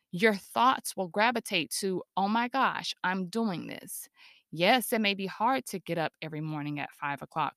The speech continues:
to go to the gym. However, my intention is to tone or, or lose weight or whatever that may look like, or have more movement in my life. And when you s-,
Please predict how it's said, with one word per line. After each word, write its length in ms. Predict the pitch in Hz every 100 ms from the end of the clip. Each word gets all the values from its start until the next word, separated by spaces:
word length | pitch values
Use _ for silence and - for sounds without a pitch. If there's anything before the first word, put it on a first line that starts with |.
| -
to 100 | 156
go 260 | 147 139 135
to 140 | 139
the 100 | 139
gym. 560 | - 208 165 147 147 151 - - _ -
However, 640 | 170 165 196 214 175 160
my 220 | 160 156
intention 760 | 151 147 - 254 262 - 160 156 -
is 340 | 151 151 - -
to 420 | 170 151 156 156 - _ _ -
tone 600 | - 262 185 139 131 123 -
or, 360 | 151 143 143 - _ _ _ _
or 180 | 175 165
lose 380 | 156 175 190 -
weight 420 | 254 180 135 - - 165
or 640 | 165 151 147 143 147 151 _ _ _ _ _ -
whatever 500 | 165 196 185 180 165
that 180 | 147
may 220 | 175 170 165
look 300 | 214 269 160
like, 440 | 139 - - - _ - - - -
or 140 | 175 160 -
have 340 | - 190 185 180
more 220 | 190 190
movement 540 | 196 240 254 175 160
in 100 | 156
my 180 | 151 147
life. 580 | 151 220 - - - - - - - -
And 320 | 185 180 160
when 240 | 196 190 196
you 180 | 208
s-, 240 | 180 -